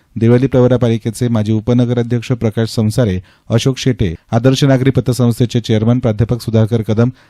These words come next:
राजेंद्र ढोस, दिलीप मुसमाडे, माजी नगरसेवक अमोल कदम, संजय बर्डे, सचिन सरोदे, भारत शेटे, संतोष चव्हाण, सतीश वने, शशिकांत खाडे, राजेंद्र चव्हाण, कांता कदम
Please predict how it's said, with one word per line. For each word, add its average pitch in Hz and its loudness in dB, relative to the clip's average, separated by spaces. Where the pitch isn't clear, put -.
राजेंद्र 123 2
ढोस, 127 2
दिलीप 110 -2
मुसमाडे, 113 0
माजी 110 0
नगरसेवक 113 0
अमोल 107 0
कदम, 117 0
संजय 120 4
बर्डे, 123 2
सचिन 113 -2
सरोदे, 110 0
भारत 107 0
शेटे, 113 -2
संतोष 107 -2
चव्हाण, 117 0
सतीश 123 0
वने, 120 2
शशिकांत 127 0
खाडे, 117 0
राजेंद्र 113 0
चव्हाण, 117 0
कांता 104 -2
कदम 104 -2